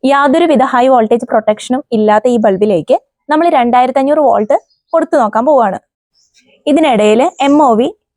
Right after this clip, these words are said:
ദാ ഞാനൊന്ന് just പ്രൊട്ടക്ഷന് വേണ്ടി കൊടുക്കുന്നുണ്ട്. ഇത് ബൾബിനെ എങ്ങനെ പ്രൊട്ടക്ട് ചെയ്യും എന്നുള്ളത് നമുക്ക് നോക്കാം. അതായത് ഈ ഏഴ് watts-ിന്റെ ബൾബിലേക്ക് ഞാൻ എം ഒ വിയും അതുപോലെ തന്നെ ആർ സി സി ബിയും പ്രൊട്ടക്ഷന് വേണ്ടി കൊടുക്കുന്നുണ്ട്.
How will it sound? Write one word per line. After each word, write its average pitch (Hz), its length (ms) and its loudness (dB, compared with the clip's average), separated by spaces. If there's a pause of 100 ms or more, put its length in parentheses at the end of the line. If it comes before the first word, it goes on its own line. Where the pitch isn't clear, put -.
(280)
ദാ - 80 0 (380)
ഞാനൊന്ന് 277 340 2
just 247 220 -4 (160)
പ്രൊട്ടക്ഷന് 254 460 -2
വേണ്ടി 247 200 0
കൊടുക്കുന്നുണ്ട്. 220 540 0 (1400)
ഇത് 302 180 0 (460)
ബൾബിനെ 285 360 0
എങ്ങനെ 277 220 -2
പ്രൊട്ടക്ട് 240 320 -4
ചെയ്യും 226 240 -4
എന്നുള്ളത് 240 360 -2
നമുക്ക് 403 240 -4
നോക്കാം. - 240 -6 (1120)
അതായത് 233 340 0 (640)
ഈ - 20 0 (260)
ഏഴ് 311 220 2
watts-ിന്റെ 240 400 0
ബൾബിലേക്ക് 202 560 0 (760)
ഞാൻ 285 120 0 (200)
എം 254 100 0 (100)
ഒ - 20 2 (120)
വിയും 233 200 -4 (200)
അതുപോലെ 254 320 0
തന്നെ 240 140 -4 (120)
ആർ 247 140 0
സി 285 180 -2
സി 240 160 -6
ബിയും 247 180 -2
പ്രൊട്ടക്ഷന് 269 400 -4
വേണ്ടി 233 180 -4
കൊടുക്കുന്നുണ്ട്. 233 440 -2